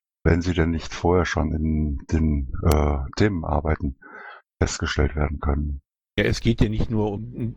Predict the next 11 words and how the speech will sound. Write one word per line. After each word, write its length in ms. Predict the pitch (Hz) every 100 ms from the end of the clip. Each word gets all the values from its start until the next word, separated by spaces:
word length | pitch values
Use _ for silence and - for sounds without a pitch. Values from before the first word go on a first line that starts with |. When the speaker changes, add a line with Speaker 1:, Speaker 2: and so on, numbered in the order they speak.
| 110
Speaker 2:
sowas 320 | 113 120 -
herauszustellen, 640 | 101 95 92 101 - 104
es 100 | 101
geht 140 | - 110
auch 120 | 110
um 200 | 104 101
Kennenlernen, 920 | 113 117 123 - _ 92 90 92 101
weil 300 | 95 98 101
wir 120 | 101
haben 180 | 104 110
einige 520 | 101 110 110 110 107